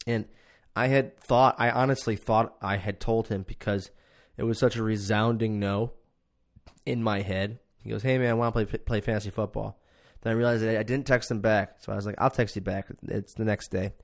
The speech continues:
So at, like, five twelve P M before my run, or after my run, <laughs> I go, <laughs> I go, uh, "Yo, sorry, I forgot to respond. My response in my mind was so resoundingly no that I thought I had actually told you in person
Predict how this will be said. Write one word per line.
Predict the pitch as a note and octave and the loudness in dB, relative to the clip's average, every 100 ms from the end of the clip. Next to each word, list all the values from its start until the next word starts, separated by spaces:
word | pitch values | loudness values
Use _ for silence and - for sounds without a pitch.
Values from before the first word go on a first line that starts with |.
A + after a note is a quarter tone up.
| _ - - _ | _ -20 -20 _
So | - | -4
at, | - | -4
like, | G#2+ | -4
five | - B2+ B2+ | 2 4 4
twelve | - B2 A#2 A2 | 2 2 2 2
P | - A#2 | 2 2
M | A2 | 0
before | G2+ - A2+ A2 | -2 -4 -2 0
my | G#2+ G2+ | 0 0
run, | G2+ G#2 G2+ | 0 0 0
or | G#2+ - | -2 2
after | B2 - A#2 | 0 2 -2
my | G2+ | 0
run, | G2 G2 F#2 - _ _ | 0 -2 -4 -10 _ _
<laughs> | _ _ | _ _
I | - - - | -12 -10 -8
go, | - - - C4 - _ _ _ | -4 -4 -6 -10 -16 _ _ _
<laughs> | _ _ - - G3+ E3 A2 | _ _ -20 -10 -6 -4 -6
I | A2+ | -2
go, | A#2 A2 G#2 - _ - - - _ - | 0 0 -2 -8 _ -20 -20 -20 _ -2
uh, | B2 A2+ - | -2 -2 -4
"Yo, | B2+ C#3 B2+ | 6 8 8
sorry, | A2 - C3 B2 A#2 - | 4 4 6 6 2 2
I | A#2 | -2
forgot | - A2+ A#2+ A#2+ | 0 4 4 4
to | - | 2
respond. | A#2 - - A2+ G2 G#2 _ _ - | -2 0 2 4 2 -2 _ _ -10
My | - | -2
response | A2+ A2+ - C3 C3 | 0 0 2 2 2
in | B2 | 2
my | A#2 | 2
mind | A2+ A2+ A2 G#2 | 4 4 4 0
was | - | 0
so | B2+ B2 | 4 4
resoundingly | A2+ G2 A2 A#2 A2 G#2 | 4 2 2 2 2 0
no | G2+ A2 G#2 | 2 2 4
that | G2+ | 2
I | G2 | 0
thought | G2 A2+ A2+ | 2 4 4
I | G2+ | 4
had | G#2 | 2
actually | G2 G#2+ - A2+ G2 | 0 0 0 -2 -2
told | A#2 G#2+ G#2 | 0 0 0
you | G2+ | -2
in | F#2+ | 0
person | A2+ A2 - F#2+ | 2 2 0 -6